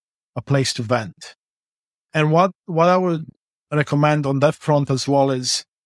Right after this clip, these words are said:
when it comes to you talking to others, if I find that at times talking to a stranger might be even easier to express what you're going through,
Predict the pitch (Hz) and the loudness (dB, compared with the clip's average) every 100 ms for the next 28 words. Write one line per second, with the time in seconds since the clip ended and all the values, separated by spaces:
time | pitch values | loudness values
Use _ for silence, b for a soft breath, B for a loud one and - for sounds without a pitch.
0 | _ _ - 147 147 - 160 175 - - | _ _ -4 0 0 0 -2 -2 -4 -4
1 | 156 147 147 147 139 _ _ _ _ _ | -2 0 2 0 -2 _ _ _ _ _
2 | _ _ - 139 143 151 139 - 120 123 | _ _ 0 2 2 -2 -4 -2 0 2
3 | 143 202 - - _ _ _ _ _ _ | 0 -2 -6 -8 _ _ _ _ _ _
4 | _ - 156 151 160 - 147 160 160 - | _ -2 -2 0 -2 2 2 2 0 -4
5 | 147 - 143 156 160 - 139 156 151 147 | -6 0 2 2 -2 -2 -2 0 -2 -2
6 | - 139 143 147 139 135 131 139 131 120 | 0 0 0 2 2 2 2 0 0 -2
7 | 131 - 170 175 - 160 - - 160 160 | -2 2 2 2 0 -2 -2 0 0 0
8 | 151 143 127 143 160 180 202 | -2 -2 0 0 0 0 -2